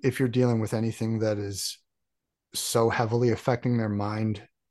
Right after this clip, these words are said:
you have these little windows where they come back and you try to get something in there, but that window's closing quick. And then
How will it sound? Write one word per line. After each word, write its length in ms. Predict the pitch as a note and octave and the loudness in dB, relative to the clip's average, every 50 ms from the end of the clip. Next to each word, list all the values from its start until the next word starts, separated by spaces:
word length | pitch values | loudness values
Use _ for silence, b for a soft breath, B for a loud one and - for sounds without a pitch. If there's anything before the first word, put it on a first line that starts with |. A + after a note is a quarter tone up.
| _ - G3+ | _ -14 -10
you 240 | D3 C#3+ C#3+ C#3+ B2 | -4 0 2 4 4
have 220 | B2 C3+ B2+ A#2 | 4 4 4 4
these 160 | B2+ A#2+ G#2+ | 2 2 2
little 160 | B2 B2 A#2 | 2 2 2
windows 640 | A#2 A#2+ B2 B2+ B2+ B2+ A#2+ A#2 A2+ A2 G#2 - - - | 2 4 4 4 6 4 4 4 2 -2 -4 -6 -10 -4
where 140 | - A#2+ A#2 | -2 0 2
they 120 | A2 A#2 A2+ | 2 2 0
come 240 | - A#2 G#2+ G#2+ | 0 -2 -2 0
back 420 | G#2 A#2 A#2 A#2 A#2 A2 - - - - | 0 0 0 0 0 -2 -4 -8 -10 -4
and 120 | - A#2+ B2 | 0 0 0
you 80 | A#2 | 0
try 300 | A2 - - B2 A2+ A#2 | 0 0 0 2 2 2
to 80 | A#2 A#2 | 2 2
get 220 | A2 A#2+ A2+ - | 2 0 0 0
something 360 | - - A2 A2 - A2+ G#2+ G#2+ | 0 -2 -2 -2 -2 -2 -2 0
in 160 | A2 A#2 A#2 | 0 0 2
there, 200 | A2+ A2 A2 A2 | 2 0 -2 -2
but 240 | G#2+ A2+ A2 G#2+ - - C3 | 0 -2 -2 -2 -4 -6 -4
that 160 | A#2 A#2 A2 | -2 -2 0
window's 320 | A#2 A#2 A2+ A2 G#2 G2+ - | 0 0 0 -2 -2 -4 -6
closing 380 | - - G2+ G#2 G#2 G#2+ G2 | -6 -6 -6 -6 -4 -6 -8
quick. 400 | F#2+ - G#2+ A2+ G#2+ G#2+ - - _ _ - | -6 -6 -6 -6 -6 -8 -10 -16 _ _ 0
And 140 | B2+ B2 | 2 2
then 380 | B2 A#2 A2+ A2+ A2 G#2 - | 4 2 2 0 0 -2 -4